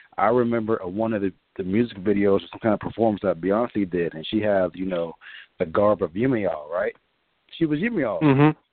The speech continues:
Speaker 1: all day long. So it was like, there's, some people know what's up, and they put down
Speaker 2: Mm-hmm.
Speaker 1: these, um, subliminal messages in their, uh, music, either to uplift people, maybe to send messages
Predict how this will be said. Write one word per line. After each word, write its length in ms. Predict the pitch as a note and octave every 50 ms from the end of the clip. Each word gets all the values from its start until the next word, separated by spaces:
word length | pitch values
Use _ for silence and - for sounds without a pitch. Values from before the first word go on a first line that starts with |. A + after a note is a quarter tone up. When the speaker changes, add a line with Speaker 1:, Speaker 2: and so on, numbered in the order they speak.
| _ _ _
Speaker 1:
all 200 | - A#2 C3+ D3
day 180 | D3 D3 D3 D3+
long. 360 | E3 F#3 F3+ D#3 A2+ F#2 F2 _ _ -
So 120 | B2+ C3
it 20 | D3
was 160 | D3 D3+ C3+
like, 260 | D3 C#3 B2+ B2 - _ _ _ _ _ _ _ _ _ _ _ _ _ _ D3
there's, 180 | D#3+ D#3+ D#3 - - - - - - - - _
some 220 | - F3 F#3 F#3
people 340 | - F3+ F#3 E3+ - C#3+ B2+
know 300 | A#2 A2+ A2+ A#2+ C3 D3+
what's 360 | E3 C#3+ B2 A2 - _ -
up, 180 | G#2 E2 - - _ _ _ _ _ _ _ _ -
and 220 | G#2+ G#2+ G#2 G#2
they 120 | A#2 C3 C#3
put 280 | - - D3+ C3 A#2+ A2
down 300 | A#2+ A2+ A2+ G#2+ G#2+ G#2
Speaker 2:
Mm-hmm. 160 | G#2+ G#2+ G#2
Speaker 1:
these, 80 | F#2+ - _
um, 380 | - G2+ G2 F#2+ F#2 F2+ F2 F2 _ _
subliminal 540 | - G#2+ F2+ F2 A2 A#2 B2 A#2+ A#2 A2+ G2+
messages 540 | F#2+ G2 G#2 A2+ A2 - G#2+ - A2+ G#2 - _ _ _ -
in 180 | A2 G#2 G2+
their, 320 | F#2+ F#2+ F2+ F2 F2 F2 - - _ -
uh, 280 | E2+ E2+ E2 D#2+ D2+ - -
music, 560 | D#2+ E2 E2+ A2+ C3 D#3 F2 F#2+ F2+ E2+ - - - - _ _ _ - - _ _ _ _ _ _ _ _ -
either 300 | B2 B2+ A#2 A2+ A2 - -
to 100 | - F#2+ -
uplift 460 | - F#2+ F2 - F#2 F#2 G2 G#2+ - _ _ -
people, 380 | D#3+ D3 C#3+ - D3 D#3 F3+ - - - - - _ _ -
maybe 260 | - G2 G2+ F#2+ G2
to 100 | F#2+ - - -
send 200 | A2 G2+ G2 F#2+
messages 380 | G#2 G#2 - - G2+ G#2+ G2